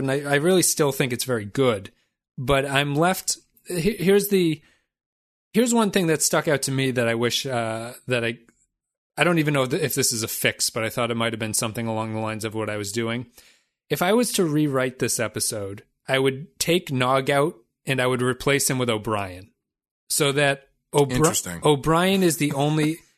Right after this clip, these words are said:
Speaker 2: <laughs>
Speaker 1: is the
Speaker 2: So
Speaker 1: o-
Speaker 2: would he feel, so he would feel totally emasculated the entire episode.
Speaker 1: <laughs> So, well, it, it helps that O'Brien is not enlisted, right? So he is,
Speaker 2: Right,
Speaker 1: he
Speaker 2: right.
Speaker 1: is inferior to all of the other kids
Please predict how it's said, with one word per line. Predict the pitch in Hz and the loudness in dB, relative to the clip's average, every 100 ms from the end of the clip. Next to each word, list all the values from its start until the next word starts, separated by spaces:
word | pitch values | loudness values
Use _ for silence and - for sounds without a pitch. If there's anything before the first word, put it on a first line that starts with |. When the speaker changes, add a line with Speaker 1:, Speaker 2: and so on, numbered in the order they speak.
| _ | _
Speaker 2:
<laughs> | _ _ | _ _
Speaker 1:
is | 147 135 | -2 0
the | 147 | 2
Speaker 2:
So | |
Speaker 1:
o- | 160 | 2
Speaker 2:
would | 151 | -2
he | 165 | -4
feel, | - 165 - | -4 -4 -6
so | - - - - | -16 -12 -6 -4
he | - 240 | 0 0
would | - | 0
feel | - - 175 | -2 0 2
totally | - 151 143 139 | 2 2 2 2
emasculated | 110 120 123 - 131 127 139 | 2 0 0 0 0 2 2
the | 170 | 2
entire | 165 - 139 | 0 -4 -2
episode. | 143 - - 160 170 | 0 0 -2 -2 -2
Speaker 1:
<laughs> | 320 254 | -6 -4
So, | - 233 214 - - _ _ - | 2 2 2 -2 -16 _ _ 2
well, | 196 196 220 | 4 4 2
it, | 240 196 196 190 180 | 0 -2 -2 -4 -2
it | 180 | 0
helps | 170 240 240 | 2 2 2
that | 240 175 | 2 4
O'Brien | 160 180 196 202 | 4 4 4 4
is | 180 143 143 | 4 2 0
not | 156 156 170 - | 2 2 2 0
enlisted, | 151 135 135 - 101 101 | 0 2 2 0 -4 -2
right? | 113 113 | -2 0
So | 135 131 | 0 2
he | 151 175 | 2 4
is, | 170 127 | 4 4
Speaker 2:
Right, | 120 98 | 2 2
Speaker 1:
he | - | 4
Speaker 2:
right. | 180 | 6
Speaker 1:
is | 170 151 | 6 4
inferior | 135 - 156 151 127 110 | 0 2 4 6 4 2
to | - 123 | 2 2
all | 123 | 4
of | 120 | 2
the | 117 117 | 2 2
other | 110 | 0
kids | - 123 127 143 - | -2 0 0 0 -4